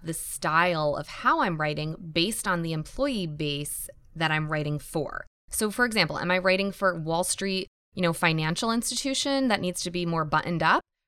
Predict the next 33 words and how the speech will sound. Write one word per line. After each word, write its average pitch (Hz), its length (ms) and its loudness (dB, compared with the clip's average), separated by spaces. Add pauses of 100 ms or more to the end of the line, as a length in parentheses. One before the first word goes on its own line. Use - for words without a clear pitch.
(120)
Or 233 60 0
am 240 100 4
I 254 80 6
writing 226 380 2
for 214 400 2
a 190 60 2
tech - 420 -2
company 175 400 -2
in 156 100 0
Silicon 165 460 -2
Valley? 143 480 0 (240)
Can 214 160 0
I 196 80 4
be 196 140 -2
a 196 60 0
little 196 200 2
bit 185 180 2
more 180 200 2
playful 180 580 2
in 165 140 -2
the 160 60 -2
style 165 360 2
of 170 80 -2
my 170 160 0
writing, 196 380 0
or 175 80 4
do 175 100 -2
I 165 60 4
really 160 340 -2
need 156 200 -2
to 156 100 -6
be 151 100 -6
straightforward? - 800 -6